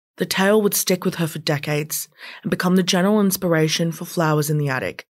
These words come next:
which involved four children hiding away in their grandparents' attic. She combined the story she had heard with her own experiences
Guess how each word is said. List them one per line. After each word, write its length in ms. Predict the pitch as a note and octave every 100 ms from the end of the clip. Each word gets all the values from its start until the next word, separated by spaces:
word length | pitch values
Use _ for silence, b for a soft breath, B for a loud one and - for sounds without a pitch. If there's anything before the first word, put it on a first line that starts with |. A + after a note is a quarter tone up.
| -
which 160 | E3+
involved 360 | F3+ E3+ E3 E3
four 320 | - G#3+ B3+
children 600 | C4+ G#3 F3 F3 D#3+ D#3+ B B
hiding 340 | - G3 G3 G3
away 320 | E3+ D3+ D3+
in 160 | D#3 E3
their 120 | D#3+
grandparents' 600 | D3+ C#3 D3 D#3 D#3+ -
attic. 380 | G#3 F#3+ - - _ _ _ -
She 160 | -
combined 420 | G3 F3+ F#3+ G#3 A3
the 60 |
story 380 | - G#3 G#3 A3+
she 160 | - G#3+
had 100 | G#3
heard 280 | F#3 E3+
with 120 | E3 F3
her 120 | D#3
own 160 | E3+ F#3+
experiences 840 | G#3 - - D#3+ D#3 D#3 E3 D#3+